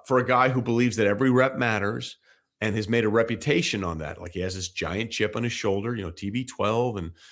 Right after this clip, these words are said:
you know, being the hundred ninety-ninth pick of the, of the draft when he was selected. Like, that's been his mantra the entire time. Um, this is weird, for lack of a better term.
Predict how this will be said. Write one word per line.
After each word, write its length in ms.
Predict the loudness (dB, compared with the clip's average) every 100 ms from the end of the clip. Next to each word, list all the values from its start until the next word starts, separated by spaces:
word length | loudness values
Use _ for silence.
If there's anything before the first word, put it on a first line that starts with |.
| -20 _ -8
you 80 |
know, 80 | -8
being 240 | -4 -4 -2
the 80 |
hundred 300 | -2 -2 -2
ninety-ninth 600 | -2 0 0 0 -2 -4
pick 280 | 0 0 0
of 100 | -2
the, 280 | -2 -2 -2
of 160 | -6 -6
the 60 | -6
draft 420 | -2 -2 -2 -4
when 120 | -4
he 80 | -4
was 160 | -4 -4
selected. 500 | -2 -2 0 -2 -2
Like, 200 | -4 -4
that's 240 | -6 -6
been 160 | -4 -4
his 160 | -4
mantra 500 | -4 -4 -4 -4 -10 -12 _ _ _ _
the 120 | -8
entire 440 | -6 -6 -4 -2 -2
time. 360 | -4 -6 -6 -12 _ _ _ _ _ -4
Um, 640 | 0 0 0 -2 -6 -8 -16 _ _ _ _ _ _ -20 _ _ _ _ _ _
this 340 | -4 0 2
is 160 | 2 0
weird, 720 | -2 0 2 4 2 -4 -14 -20 _ _ _ _ _ _ _ _
for 140 | 0
lack 260 | 2 2 0
of 80 | -6
a 60 |
better 240 | -4 -2 -2
term. 400 | -4 -8 -8